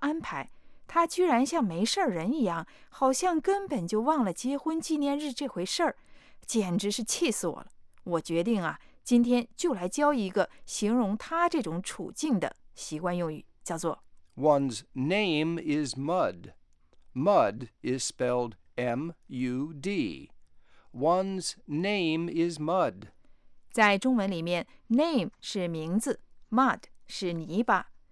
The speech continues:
Speaker 1: 说一个人，"His name is mud"，可不是说他的名字叫泥巴，而是说此人失去了信誉，名声扫地。下面例子里的一位模范市民最近也遇到了麻烦，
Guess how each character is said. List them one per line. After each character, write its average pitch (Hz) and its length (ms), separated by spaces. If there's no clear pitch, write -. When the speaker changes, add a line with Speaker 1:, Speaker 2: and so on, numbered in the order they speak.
Speaker 1:
说 320 320
一 214 180
个 285 120
人， 185 320
"His 240 280
name 220 420
is - 240
mud"， 277 300
可 - 180
不 170 140
是 180 140
说 180 240
他 226 160
的 247 100
名 175 260
字 247 160
叫 262 200
泥 170 320
巴， - 240
而 185 120
是 185 140
说 190 180
此 175 340
人 156 300
失 - 200
去 175 200
了 156 80
信 302 280
誉， 160 220
名 160 300
声 226 280
扫 - 300
地。 202 220
下 370 200
面 294 260
例 311 120
子 226 120
里 165 140
的 170 100
一 175 140
位 220 280
模 170 220
范 233 240
市 - 260
民 170 360
最 202 140
近 170 280
也 156 220
遇 202 180
到 156 160
了 143 100
麻 143 220
烦， - 240